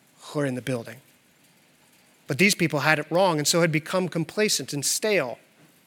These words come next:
Jeremiah tells us in his prophecy, chapter seven, he says this, "Thus says the Lord of hosts, the God of Israel,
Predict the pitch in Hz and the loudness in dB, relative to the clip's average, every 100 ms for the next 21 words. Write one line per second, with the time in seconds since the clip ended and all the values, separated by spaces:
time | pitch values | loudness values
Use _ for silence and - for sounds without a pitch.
0 | _ _ - - 202 196 196 208 202 185 | _ _ -20 2 6 8 8 6 6 4
1 | 170 165 160 165 165 160 - 185 170 156 | 2 2 0 0 0 -2 0 0 2 0
2 | 165 151 185 165 - - 185 160 143 - | 0 0 2 2 0 2 4 2 -2 -8
3 | - - - 170 - 175 165 190 143 - | -18 -18 -2 2 4 4 4 0 2 -2
4 | - _ _ 170 202 - 220 208 208 208 | -6 _ _ 2 4 4 2 0 -2 2
5 | 165 160 170 170 131 - - - 156 139 | 2 0 -2 -6 -4 -6 -8 -6 -6 -2
6 | 139 135 147 131 117 104 | -2 0 -2 -2 -6 -14